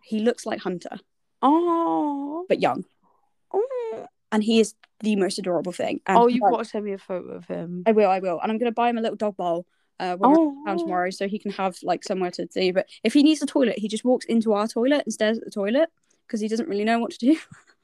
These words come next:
Speaker 1: <laughs>
Speaker 2: <laughs>
Speaker 1: But if you go to the toilet, apparently he has to go with you.
Speaker 2: What? Everyone or just her?
Speaker 1: Everyone. Everyone.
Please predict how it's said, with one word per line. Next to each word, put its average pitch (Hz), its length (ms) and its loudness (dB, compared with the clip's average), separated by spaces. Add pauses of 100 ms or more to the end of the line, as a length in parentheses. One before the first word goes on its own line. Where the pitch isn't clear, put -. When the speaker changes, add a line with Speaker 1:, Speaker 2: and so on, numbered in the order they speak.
(220)
Speaker 1:
<laughs> - 0 -
Speaker 2:
<laughs> - 1120 -12
Speaker 1:
But 247 200 6
if 277 160 6
you 285 120 8
go 294 140 6
to 277 120 -4
the 254 60 -6
toilet, 240 280 2
apparently 196 340 -2
he 196 140 -4
has 196 160 -6
to - 80 -18
go 196 100 -4
with 196 160 -10
you. - 180 -12 (1000)
Speaker 2:
What? 170 220 4 (240)
Everyone 262 440 2
or 247 100 -4
just 196 180 -4
her? 233 100 6
Speaker 1:
Everyone. 175 420 -6
Everyone. 180 400 -2